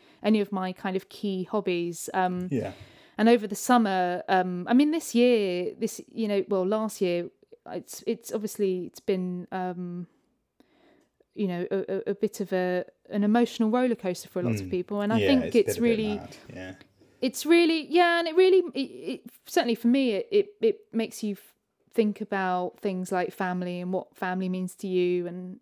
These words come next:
Speaker 1: you know, you're, you're at home a lot, and it makes you, it also just gives you a lot of time to think and mull over things. And, and I, I found myself thinking about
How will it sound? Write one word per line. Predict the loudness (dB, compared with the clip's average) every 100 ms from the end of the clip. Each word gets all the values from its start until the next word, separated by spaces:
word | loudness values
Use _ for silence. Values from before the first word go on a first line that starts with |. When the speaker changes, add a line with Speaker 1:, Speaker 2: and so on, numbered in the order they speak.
| _
Speaker 1:
you | -12 -8
know, | -6
you're, | -2 -2 -2
you're | 0 0
at | 0
home | 2 4 4
a | 2
lot, | -2 -4 -6 -6
and | -6 -6 -8 -12 _ _ _ _ _
it | 0 2
makes | 2 -2 0
you, | 2 2 0 -4 _ _ _ _ _ _
it | 4
also | 4 4 0
just | -2 0
gives | 0
you | 2
a |
lot | 2 0
of |
time | -2 -2 -2
to |
think | 0 0 0 -6 -20 -20 -8
and | -4 -4 -4 -8 _ _
mull | -4 0
over | 0 0
things. | 0 0 0 0
And, | -2 -6 _
and | -4 -2
I, | 0 -2 -6 _ _ _
I | 0
found | 2 2
myself | 0 -2 -2
thinking | -4 -6 -6 -8
about | -6 -4 -2 0 -2